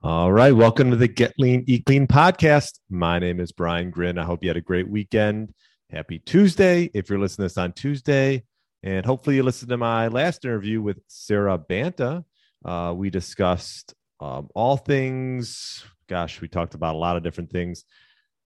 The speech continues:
Immune support with this, her Scalar Silver product. Um, we talked about accelerated keto. And, um, yeah, she had an interesting take on a lot of different topics. So I definitely recommend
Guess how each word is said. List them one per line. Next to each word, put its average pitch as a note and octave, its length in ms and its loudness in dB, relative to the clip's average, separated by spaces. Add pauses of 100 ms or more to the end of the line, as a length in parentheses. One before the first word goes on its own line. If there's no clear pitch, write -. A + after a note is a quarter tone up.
(220)
Immune A2 320 -2
support A2+ 680 0
with G2 160 -10
this, - 240 -12
her F2+ 220 -4
Scalar G2+ 720 0
Silver A2+ 760 0
product. G#2+ 560 -2 (120)
Um, E2 420 -6
we E2 80 -8
talked D#2 260 -10
about C#2+ 260 -10
accelerated D#2 680 -6
keto. A#2+ 680 2 (680)
And, E2 560 -10
um, E2 680 -6 (100)
yeah, D#3+ 240 -2
she - 160 -6
had C#3 100 -2
an C3+ 60 -2
interesting B2 460 -4
take A2+ 280 -2
on G#2+ 120 -2
a F#2+ 100 -2
lot G2 180 0
of G2 60 -4
different F#2+ 260 -10
topics. E2+ 400 -4
So - 80 -4
I F#2 40 -2
definitely F#2 300 -2
recommend F2 600 -4